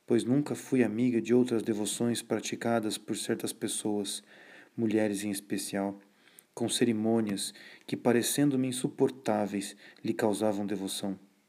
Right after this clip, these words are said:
Para agradecer a São José, procurava festejá-lo com toda a solenidade, entendendo ser este o melhor meio de a honra-, de o honrar.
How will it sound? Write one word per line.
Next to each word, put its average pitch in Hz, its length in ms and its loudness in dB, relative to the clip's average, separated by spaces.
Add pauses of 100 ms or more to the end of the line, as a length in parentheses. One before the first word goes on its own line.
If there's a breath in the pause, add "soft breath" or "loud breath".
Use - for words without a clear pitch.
(2000 soft breath)
Para 101 140 2
agradecer 101 520 2
a 123 60 6
São 117 220 0
José, 101 400 -2 (560 loud breath)
procurava 123 480 4
festejá-lo 113 840 0
com 113 280 -4
toda 127 360 2
a - 20 2
solenidade, 107 800 -6 (880 loud breath)
entendendo 120 640 2
ser 110 260 0
este 117 300 2
o 113 40 -2
melhor 113 300 2
meio 107 420 0
de 110 160 -6
a 107 80 -2
honra-, 104 380 -6
de 113 100 0
o 123 200 4
honrar. 101 560 2